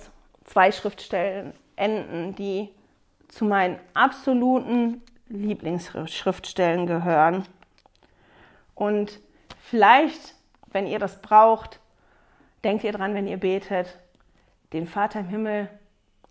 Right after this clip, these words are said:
mal zu fragen nach dieser Liebe, dass ihr diese Liebe spüren möchtet. Ich weiß, dass ich eine Phase hatte, die ganz, ganz schwierig für mich gewesen ist und wo ich die Frage wirklich gestellt habe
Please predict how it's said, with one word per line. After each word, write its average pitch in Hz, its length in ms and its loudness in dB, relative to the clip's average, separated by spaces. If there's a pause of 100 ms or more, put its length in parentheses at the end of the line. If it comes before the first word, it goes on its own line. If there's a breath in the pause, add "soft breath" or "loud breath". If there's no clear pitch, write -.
mal 208 180 -2
zu 208 120 -18
fragen 269 500 -2 (1900 soft breath)
nach 185 320 -2
dieser 190 340 -4
Liebe, 180 440 -6
dass 185 260 -10
ihr 214 460 0 (480)
diese 208 220 -4
Liebe 214 240 -4
spüren 214 840 -4
möchtet. 180 640 -4
Ich - 180 -10
weiß, 208 280 0
dass 208 160 -8
ich - 180 -8
eine 202 200 -4
Phase 214 440 -2
hatte, 220 320 -2
die 196 160 -10
ganz, 220 200 -6
ganz 220 220 -8
schwierig 254 340 -6
für 254 120 -8
mich 226 220 -8
gewesen 208 440 -2
ist 214 400 -8 (600 loud breath)
und 214 220 -2
wo 233 60 2
ich 240 140 0
die - 80 -16
Frage 233 400 0
wirklich 226 340 -6
gestellt 247 540 0
habe 175 200 0